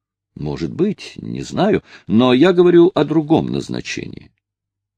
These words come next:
«О другом?» — повторил мистер Джонс, который уже пританцовывал от любопытства. «Значит, это все-таки какое-то назначение.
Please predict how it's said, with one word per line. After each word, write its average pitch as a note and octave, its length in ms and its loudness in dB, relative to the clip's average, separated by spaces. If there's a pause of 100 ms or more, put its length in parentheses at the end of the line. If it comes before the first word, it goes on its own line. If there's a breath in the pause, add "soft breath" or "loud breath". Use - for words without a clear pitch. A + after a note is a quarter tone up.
(200)
«О - 160 -12
другом?» — - 720 -4 (680)
повторил C#2 380 -2
мистер C#2 420 -8
Джонс, C#3 440 -2 (260 loud breath)
который F2+ 300 4
уже F#2 360 4
пританцовывал F2+ 1160 -2
от - 180 -10
любопытства. - 800 -8 (280 loud breath)
«Значит, D3 640 -2
это E3 220 0
все-таки - 500 -4
какое-то D3+ 420 0
назначение. E2+ 920 -2